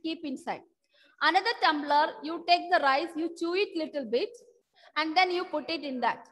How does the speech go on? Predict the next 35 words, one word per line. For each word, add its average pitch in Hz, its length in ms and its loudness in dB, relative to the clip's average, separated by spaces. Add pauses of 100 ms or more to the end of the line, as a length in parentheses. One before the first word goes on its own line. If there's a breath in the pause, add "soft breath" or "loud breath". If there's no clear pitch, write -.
(120)
Okay, - 160 -2
afterwards 330 480 6
you 285 120 -6
should 320 200 -6
wash 285 300 6
the 330 160 -8
tumbler 285 320 0
neatly, 262 400 -6
okay? 233 340 -2
Because 262 240 -12
you 269 80 -8
will 269 120 -6
be 302 80 -6
using 277 400 -6
for 294 140 0
drinking, 254 480 -8 (240)
okay? 277 380 -6 (300 soft breath)
So 285 120 -2
for 320 220 6
the 370 80 8
experiment, 349 460 2
you 339 120 -4
can 330 220 2
make 320 260 0
use 285 220 -6
of 254 220 0
it. 403 160 -2 (640 loud breath)
Then 330 180 4
what 415 300 8
you 359 220 0
should 339 200 -6 (140)
add? 294 260 6 (720)
We 339 80 0
have 359 200 8
to 427 60 -2